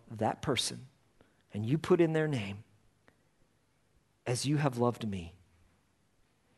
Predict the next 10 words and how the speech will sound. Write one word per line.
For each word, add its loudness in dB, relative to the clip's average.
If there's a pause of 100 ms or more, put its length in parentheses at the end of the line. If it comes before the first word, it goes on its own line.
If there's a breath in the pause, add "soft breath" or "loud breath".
(560)
Now 4
that's 4
incredibly 4
important 2
because 6
we 2
didn't 4
deserve 2
God's -2
love. -6